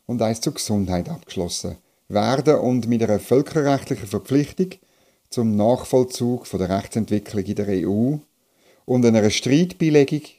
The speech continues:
durch den Gerichtshof von der E U unterstellt werden. Die Probleme sind riesig und ich kann nur auf die wichtigsten eingehen. Oder die Verpflichtung zum Nachvollzug von E-U-Recht betrifft dann eben nicht nur Personenfreizügigkeit, wo wir ein besonderes Problem haben,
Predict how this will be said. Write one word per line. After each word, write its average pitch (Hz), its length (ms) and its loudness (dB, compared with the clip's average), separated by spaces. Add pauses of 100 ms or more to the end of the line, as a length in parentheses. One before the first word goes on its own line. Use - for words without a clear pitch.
durch 120 120 -2
den 123 140 -2
Gerichtshof 95 760 -4
von - 160 -10
der 90 140 0
E 101 180 0
U 90 160 -2
unterstellt 87 600 -8
werden. 60 340 -12 (340)
Die - 60 -20
Probleme 170 500 6
sind 151 220 2
riesig 123 420 4
und 110 160 6
ich - 80 -4
kann 127 140 0
nur 143 200 6
auf 123 120 0
die 110 120 0
wichtigsten 101 560 -2
eingehen. 90 460 -4 (440)
Oder 147 140 4
die - 80 -4
Verpflichtung 139 760 2
zum 110 200 0
Nachvollzug 123 800 0
von 101 340 0 (140)
E-U-Recht 165 760 4 (320)
betrifft 135 480 2
dann 127 80 4
eben 117 200 2
nicht 147 120 2
nur 147 220 2
Personenfreizügigkeit, 127 1400 2
wo 98 40 0
wir 95 80 0
ein 92 80 -2
besonderes 113 380 -4
Problem 107 440 0
haben, 127 280 -4